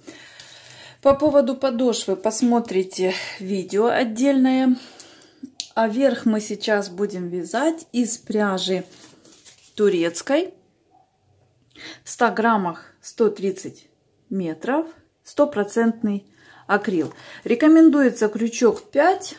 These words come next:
у меня крючок пять и пять. Итак, берем, э, готовую уже подошву, смотрим,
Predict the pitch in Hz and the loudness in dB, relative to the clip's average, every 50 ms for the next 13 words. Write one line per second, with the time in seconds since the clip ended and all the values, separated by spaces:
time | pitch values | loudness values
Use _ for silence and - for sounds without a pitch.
0 | - - - _ _ - - 208 208 208 208 226 262 285 294 302 277 277 262 - | -20 -20 -20 _ _ -12 -6 -4 -2 0 0 2 2 2 2 0 -2 -2 -2 -2
1 | 285 277 285 285 294 - - - _ _ _ _ _ _ 196 208 226 233 - - | -2 -2 -2 -2 -4 -10 -20 -20 _ _ _ _ _ _ 0 0 0 0 -2 -8
2 | - _ - 208 - - - 165 135 131 - - - _ _ _ _ _ _ - | -16 _ -14 -14 -10 -8 -8 -8 -8 -10 -14 -18 -20 _ _ _ _ _ _ -20
3 | - - - - - - - - _ - 254 269 - - - - - - - - | -20 -20 -20 -20 -20 -20 -20 -20 _ -4 -4 -2 0 0 -2 -2 -4 -6 -12 -18
4 | _ - 185 196 247 262 349 381 392 285 - - _ - 226 202 185 190 302 294 | _ -12 -4 -2 2 2 2 2 2 0 -2 -6 _ -2 0 2 2 4 2 2
5 | 180 220 240 240 - 320 311 254 226 208 190 - 208 190 196 233 247 240 - 269 | 4 4 4 6 6 6 6 6 4 4 2 2 0 0 0 -2 0 0 0 -2
6 | 214 185 175 160 160 160 - - 202 220 262 320 - - - _ _ _ _ _ | 0 0 0 0 0 -2 -4 -4 -4 -2 -2 -2 -4 -8 -16 _ _ _ _ _
7 | _ _ _ _ _ _ _ _ _ - - - - - - - - - - - | _ _ _ _ _ _ _ _ _ -20 -20 -20 -20 -20 -20 -20 -18 -16 -4 2
8 | 247 247 262 240 208 - - 160 156 156 | 4 6 6 4 4 0 -4 -6 -6 -6